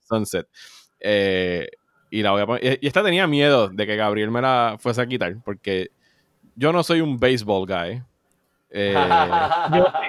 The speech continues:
Speaker 1: pero esta película, pero esta, y Gabriel sí,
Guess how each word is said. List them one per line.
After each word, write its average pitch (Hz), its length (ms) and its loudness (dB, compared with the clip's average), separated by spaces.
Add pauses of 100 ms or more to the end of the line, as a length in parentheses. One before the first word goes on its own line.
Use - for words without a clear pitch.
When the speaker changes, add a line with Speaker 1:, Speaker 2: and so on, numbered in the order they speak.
(120)
Speaker 1:
pero 117 680 4
esta 120 340 -2
película, 135 580 0 (260)
pero 120 120 2
esta, 139 240 0
y 135 100 -2
Gabriel 123 360 0
sí, 104 400 -8